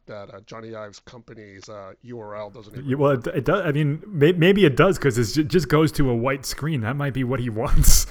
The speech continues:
Speaker 2: <laughs> Who knows? But it's, yeah, it's just completely blank. And we haven't heard anything from him other than the Not Johnny Ive Twitter account. <laughs> He hasn't. He, he, he's just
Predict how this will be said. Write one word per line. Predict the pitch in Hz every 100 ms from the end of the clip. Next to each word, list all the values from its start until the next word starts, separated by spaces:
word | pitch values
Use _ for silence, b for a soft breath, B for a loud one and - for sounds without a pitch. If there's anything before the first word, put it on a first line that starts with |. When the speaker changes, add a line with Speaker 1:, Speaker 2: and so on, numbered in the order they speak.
| - -
Speaker 2:
<laughs> | -
Who | - - - - - 165 156 - 175
knows? | 139 143 165 151 - - - - B B B B B -
But | 139 139
it's, | 135 170
yeah, | 151
it's | 120
just | 143 -
completely | 131 - - 156 127 123
blank. | 139 147 175 - - b b b _ -
And | 120
we | 131
haven't | 135 131 127
heard | 117 110
anything | 113 123 117 117
from | - 113 104
him | 120 110 101 - -
other | 123 123
than | 113 113 107
the | 101
Not | 110 110 117
Johnny | 123 110 113 113
Ive | 110 107 101
Twitter | - 131 127 113 107 _
account. | 113 - 107 107 -
<laughs> | - - 139 131 - B B B B -
He | 131
hasn't. | 135 127 120
He, | 117 131
he, | 127 156
he's | 135 143 127
just | - 120